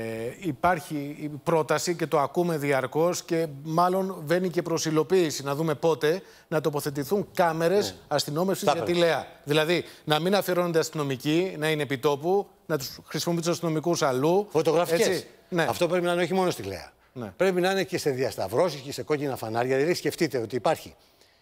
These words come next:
Speaker 2: μια αναγγελία του Υπουργείου Δημοσίας Τάξης που λέει, ας πούμε, ότι τον Ι-, τον, ε, Οκτώβριο, κάποιον Οκτώβριο, πέρσι και τον Οκτώβριο, βεβαιώθηκαν εκατόν ογδόντα δύο παραβάσεις και επεδόθησαν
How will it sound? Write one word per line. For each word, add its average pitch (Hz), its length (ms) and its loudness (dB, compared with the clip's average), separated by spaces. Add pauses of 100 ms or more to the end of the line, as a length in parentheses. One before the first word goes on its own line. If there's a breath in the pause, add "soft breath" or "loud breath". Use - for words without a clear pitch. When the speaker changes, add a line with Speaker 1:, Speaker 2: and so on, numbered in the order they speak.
(260 soft breath)
Speaker 2:
μια 165 200 2
αναγγελία 160 560 0
του 160 80 -2
Υπουργείου 139 260 0
Δημοσίας 151 340 0
Τάξης 156 240 0
που 151 60 -4
λέει, 156 200 2
ας 123 100 0
πούμε, 101 260 -4 (400 loud breath)
ότι 190 380 2
τον 190 260 2
Ι-, 180 240 2
τον, 175 360 2
ε, 156 460 2
Οκτώβριο, 160 640 2
κάποιον 131 320 -2
Οκτώβριο, 101 360 -6
πέρσι - 180 -8
και - 80 -14
τον 127 140 -4
Οκτώβριο, 202 420 2 (240 loud breath)
βεβαιώθηκαν 175 600 2
εκατόν 143 320 -2
ογδόντα 151 280 0
δύο 170 180 2
παραβάσεις 151 520 0
και 131 160 0
επεδόθησαν 165 680 -2